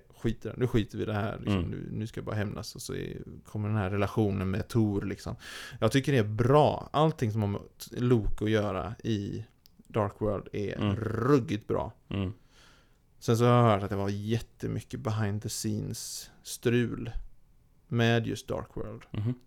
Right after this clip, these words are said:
Speaker 1: Och att det var därför som, eh, Malekith, Malekith är ju jättestor skurk, eh, för Thor i serierna.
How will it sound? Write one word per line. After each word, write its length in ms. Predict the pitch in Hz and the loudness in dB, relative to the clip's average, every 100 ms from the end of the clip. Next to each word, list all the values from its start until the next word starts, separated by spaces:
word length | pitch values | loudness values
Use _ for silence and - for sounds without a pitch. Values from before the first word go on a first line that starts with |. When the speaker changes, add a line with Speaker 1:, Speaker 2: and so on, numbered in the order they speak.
| - | -4
Speaker 1:
Och 80 | 117 | -2
att 60 | |
det 60 | 110 | 0
var 80 | 107 | 2
därför 600 | 120 107 98 92 123 120 | 4 6 4 0 -2 -2
som, 400 | 107 98 101 104 | 0 -2 -4 -4
eh, 160 | 107 113 - - - | -6 -8 -14 -20 -8
Malekith, 640 | 120 110 78 104 - 113 - - - - - - | 0 2 0 -2 0 0 -2 -16 -20 -20 -18 -2
Malekith 460 | 113 98 151 160 | 0 2 0 0
är 40 | 113 | -2
ju 140 | 98 | -2
jättestor 920 | 95 101 131 - - - - - 165 | -2 2 2 2 -10 -8 -4 0 0
skurk, 600 | 160 - 113 104 - - | 0 0 2 2 0 -8
eh, 180 | 110 104 | -6 -4
för 240 | - 110 | -2 -2
Thor 360 | 113 117 107 107 | 0 -2 -2 -4
i 40 | |
serierna. 560 | 104 113 104 104 113 | -4 -2 -2 -2 0